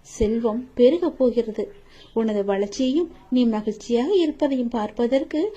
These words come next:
நான் உன்னோடு உன் வீட்டிற்கே வரப்போகின்றேன். துயரங்களின் தாக்கத்தை தாங்க முடியவில்லை என்று புலம்பிக் கொண்டிருக்கின்றாய். உன் பாரத்தின் பெரும் பகுதியை நான் சுமந்து கொண்டிருக்கின்றேன்.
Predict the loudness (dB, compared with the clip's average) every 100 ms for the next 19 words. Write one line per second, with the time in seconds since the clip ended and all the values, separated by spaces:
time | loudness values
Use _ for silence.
0 | -14 -6 -4 -2 0 0 0 0 2 0
1 | -2 -2 -2 -4 0 0 0 -2 -2 -2
2 | -2 -2 0 -2 0 -2 -4 -18 -20 -20
3 | -20 -20 -20 -18 -2 2 2 2 0 0
4 | 0 -2 -4 -2 -4 0 0 0 -6 -4
5 | 2 4 4 2 2 0 2 2 2 0
6 | -2 -6 -2 -2 -2 -2 -2 0 0 0
7 | -6 -6 -6 -8 -14 _ _ _ _ -8
8 | -2 -2 0 -2 -2 -4 -8 -6 -6 -6
9 | -4 0 2 0 0 0 0 0 0 -2
10 | -6 -6 -4 -6 0 2 2 0 0 2
11 | 0 0 -4 -4 -4 -6